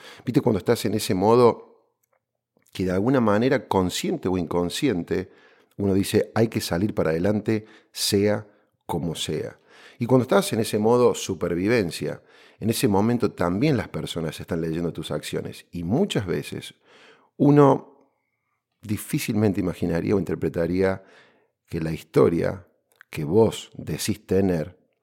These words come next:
es la que la gente interpretaría mirando tus acciones. ¿Nunca te pasó? ¿Nunca lo viste a esto en otros? Entonces, ¿qué pasa cuando uno se olvida de la historia?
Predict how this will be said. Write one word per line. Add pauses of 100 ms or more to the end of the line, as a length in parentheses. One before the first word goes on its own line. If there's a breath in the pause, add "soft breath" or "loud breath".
(180)
es
la
que
la
gente
interpretaría (140)
mirando
tus
acciones. (100)
¿Nunca
te
pasó? (800)
¿Nunca
lo
viste
a
esto
en
otros? (960 soft breath)
Entonces,
¿qué
pasa
cuando
uno
se
olvida
de
la
historia?